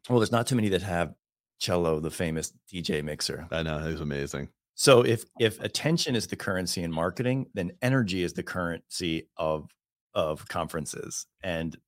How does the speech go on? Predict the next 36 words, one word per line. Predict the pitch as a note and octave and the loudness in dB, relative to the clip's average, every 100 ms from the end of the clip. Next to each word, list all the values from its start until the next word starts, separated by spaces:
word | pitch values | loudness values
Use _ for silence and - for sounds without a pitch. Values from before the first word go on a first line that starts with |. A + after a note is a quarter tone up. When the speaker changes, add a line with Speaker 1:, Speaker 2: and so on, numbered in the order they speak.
| _ | _
Speaker 1:
that | A2+ | 0
was | A2+ G#2 | 2 4
<laughs> | |
something | A#2 - D#3 | 6 10 12
we | D#3+ D3 | 12 12
were | A2 | 8
missing, | A#2+ A#2+ - A#2+ G2 | 6 6 6 2 0
I | F2+ | -6
think, | E2+ A2+ F#2 | -4 -6 -4
on | G2 | -6
previous | F#2 G#2+ F#2+ F2+ F2+ | -2 -4 -4 -6 -6
conferences. | - G2+ F#2+ G2 - - | -2 -2 -2 -6 -6 -8
And | - G2 F#2+ A#2+ A#2 | -4 -4 -4 -6 4
Speaker 2:
Yeah. | C#3+ C#3 | 6 6
Speaker 1:
music | B2+ B2 - - | 4 2 -2 -6
and | G2 F#2+ | -4 -4
the | |
right | F#2 G#2 A2+ A2+ - - - B2+ | -2 2 2 0 -6 -10 -2 4
Speaker 2:
You | B2 | 8
don't | D#3 D#3+ | 8 10
Speaker 1:
cadence | |
Speaker 2:
know | E3 F#3 | 10 10
until | G#2 F#2 A#2 | 8 4 4
you, | G2+ G2+ | 4 4
yeah. | A#2 C#3+ D#2+ | 2 4 0
Speaker 1:
until | A#2 - | -2 0
you | A#2+ | 0
do | G#2+ G2+ | 4 2
it. | - | 2
So | G2+ | -2
it's | E2+ | 0
like | G2+ | 10
Speaker 2:
But | B2 | 10
Speaker 1:
that | C3 | 10
Speaker 2:
it | |
was, | C3 A#2+ C3 C3 C3+ | 10 10 12 10 6